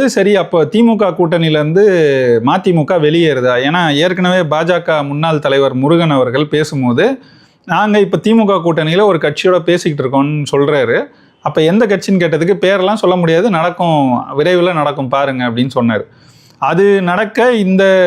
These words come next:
செயல்பாடுகள்லாம் பார்க்கும்போது சரி மா தி மு கவா தான் இருக்கும்னு எல்லாரும் புரிஞ்சுக்கிறாங்க. ஏன்னா சி பி ஐயோ சி பி எம்மோ போறதுக்கு வாய்ப்பு இல்ல,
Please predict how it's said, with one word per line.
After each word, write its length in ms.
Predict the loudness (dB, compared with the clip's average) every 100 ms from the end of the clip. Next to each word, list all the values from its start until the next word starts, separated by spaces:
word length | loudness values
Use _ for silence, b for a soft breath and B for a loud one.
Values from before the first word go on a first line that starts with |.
| 2
செயல்பாடுகள்லாம் 840 | 0 0 2 0 0 0 0 0
பார்க்கும்போது 460 | 0 -2 -2 0 2
சரி 240 | 2 0 0
மா 140 | 0 -2
தி 140 | -2
மு 120 | -2
கவா 240 | 0 0 0
தான் 160 | 0 0
இருக்கும்னு 380 | -2 -2 -4
எல்லாரும் 280 | -2 -2 -2
புரிஞ்சுக்கிறாங்க. 540 | -2 0 0 0 0 -2
ஏன்னா 160 | -2
சி 180 | -2 -2
பி 140 | 0 0
ஐயோ 200 | 2 0
சி 140 | 0 -2
பி 160 | -2 -2
எம்மோ 200 | -2 -2
போறதுக்கு 420 | 0 0 0 0
வாய்ப்பு 300 | 0 -2 -2
இல்ல, 140 | -2